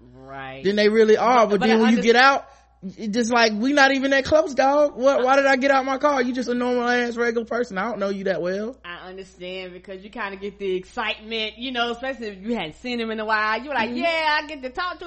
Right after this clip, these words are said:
Speaker 1: him, you know, for at least for a few minutes."
Speaker 2: Right. But
Speaker 1: And
Speaker 2: then when
Speaker 1: then
Speaker 2: you
Speaker 1: you're
Speaker 2: stop
Speaker 1: like,
Speaker 2: looking in the rearview
Speaker 1: "Aw."
Speaker 2: mirror, they just a dude that you don't even know their last name. Like a coworker or something. It's sad.
Speaker 1: Come on.
Speaker 2: Um,
Speaker 1: So my coworkers, I'm not even gonna lie, our department is so big, so my coworkers,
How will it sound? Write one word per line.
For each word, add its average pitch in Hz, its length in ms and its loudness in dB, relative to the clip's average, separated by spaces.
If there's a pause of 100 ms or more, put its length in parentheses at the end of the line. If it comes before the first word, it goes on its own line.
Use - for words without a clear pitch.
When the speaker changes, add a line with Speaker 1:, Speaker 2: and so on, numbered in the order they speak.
(100)
Speaker 1:
him, 381 80 -12
you 403 60 -10
know, 392 100 -4
for 381 100 -16
at 392 120 -14
least 427 180 -10
for 294 180 -6
a 285 40 -12
few 277 180 -12
minutes." 262 400 -6
Speaker 2:
Right. 175 420 2
But 139 140 -4
Speaker 1:
And 165 120 0
Speaker 2:
then 180 100 2
when 185 100 2
Speaker 1:
then 190 80 2
Speaker 2:
you 196 80 2
Speaker 1:
you're 190 100 -4
Speaker 2:
stop - 200 6
Speaker 1:
like, 214 80 4
Speaker 2:
looking 208 180 2
in 214 80 0
the 208 40 2
rearview 220 340 4
Speaker 1:
"Aw." 220 40 -2
Speaker 2:
mirror, 240 380 4
they 208 100 2
just 202 220 -2
a 196 80 -4
dude 196 280 0
that 190 140 -6
you 208 160 -6
don't 208 200 0
even 208 140 -6
know 208 120 0
their 208 120 0
last 208 300 0
name. 208 260 -6 (440)
Like 151 140 -4
a 147 60 -8
coworker 165 480 0
or 120 60 -6
something. 110 320 -12 (100)
It's 127 160 -18
sad. 147 380 -2
Speaker 1:
Come 180 100 -14
on. 214 360 -12 (840)
Speaker 2:
Um, 123 800 -8
Speaker 1:
So 214 140 -12
my 254 160 -8
coworkers, 226 720 -10
I'm 202 200 -10
not 208 180 -10
even 208 120 -12
gonna 208 180 -10
lie, 196 300 -6 (100)
our 196 140 -8
department 208 460 -10
is 196 40 -20
so 208 140 -10
big, 220 360 -8
so 202 120 -12
my 208 160 -8
coworkers, 214 600 -10